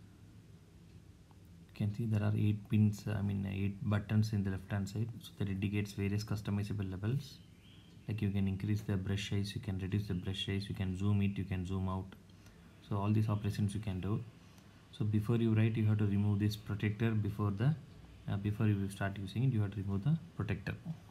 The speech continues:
what is given here. So you can easily remove it. Then we have another sheet. In this sheet only we'll be writing.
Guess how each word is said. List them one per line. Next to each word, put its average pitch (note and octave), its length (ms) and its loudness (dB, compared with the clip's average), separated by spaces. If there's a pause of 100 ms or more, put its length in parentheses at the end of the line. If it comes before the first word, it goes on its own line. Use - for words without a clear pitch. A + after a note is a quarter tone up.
(120)
what G2+ 140 0
is G#2 100 0
given F#2+ 260 0
here. F2+ 200 -6 (600)
So A#2 60 0
you G#2 100 4
can G2+ 160 0
easily A2 420 4 (1040)
remove G2 220 2
it. A2 180 0 (1600)
Then G#2+ 320 6
we G2+ 120 2
have G#2 220 4 (240)
another G#2+ 300 4
sheet. A#2 440 0 (220)
In G#2 120 4
this A2 140 4
sheet A2+ 260 2
only A2 220 8
we'll G2+ 220 4
be G2+ 140 2
writing. F#2+ 400 0